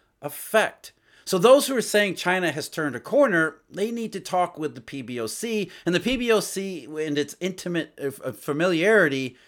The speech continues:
with how the yuan continues to slide further and further. The more the Chinese have to do to rescue the yuan, the worse you know it actually is going to be. It's not just authorities arresting Evergrande staff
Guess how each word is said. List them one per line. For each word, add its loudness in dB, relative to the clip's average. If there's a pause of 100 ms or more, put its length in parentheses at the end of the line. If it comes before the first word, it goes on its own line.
(300)
with -4
how 2
the -2
yuan -2
continues -8
to -8
slide -2 (280)
further -4
and -6
further. 4 (120)
The -2
more 10
the 0
Chinese -2
have 0
to -8
do -4
to -10
rescue 0
the -6
yuan, -2 (320)
the -6
worse 4
you -2
know 0
it -2
actually -4
is -12
going -6
to -12
be. -4 (220)
It's -10
not 2
just -8
authorities -2
arresting -2
Evergrande -6
staff 2